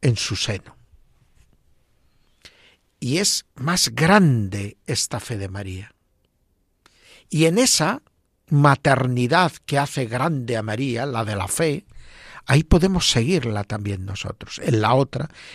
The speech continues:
en la maternidad según la carne, no podemos seguirla. Nosotros no podemos dar a luz a Cristo. El Espíritu Santo no va a engendrar a Jesús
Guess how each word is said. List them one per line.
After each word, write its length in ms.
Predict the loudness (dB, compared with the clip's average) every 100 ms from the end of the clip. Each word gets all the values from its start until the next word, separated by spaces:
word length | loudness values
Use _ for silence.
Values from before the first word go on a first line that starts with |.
| -8
en 180 | -2 0
la 80 | 2
maternidad 680 | -2 -2 -2 -2 0 2 0
según 520 | -2 -2 -2 -2 -2
la 120 | -4
carne, 460 | 0 2 2 0 -2
no 180 | -2 -2
podemos 400 | -2 -4 -4 -8
seguirla. 560 | -4 -4 -4 -8 -14 _ _ _ _ _ _ _ -20 _ _ _ -10
Nosotros 600 | -6 0 -2 0 -4 -2
no 160 | -4
podemos 600 | -2 -2 -2 -4 -6 -8 -12
dar 240 | -4 -2 -2
a 80 |
luz 220 | -2 -6 -8
a 80 |
Cristo. 380 | -6 -4 -4 -2
El 80 | -2
Espíritu 500 | -2 -4 -4 -4 -4
Santo 480 | -2 -4 -4 -6 -6 -12 -20 -8
no 280 | 0 2 4
va 140 | 4
a 60 | 2
engendrar 680 | 0 -2 -2 -2 0 0 0
a 60 |
Jesús 540 | -2 -4 -2 -2 -4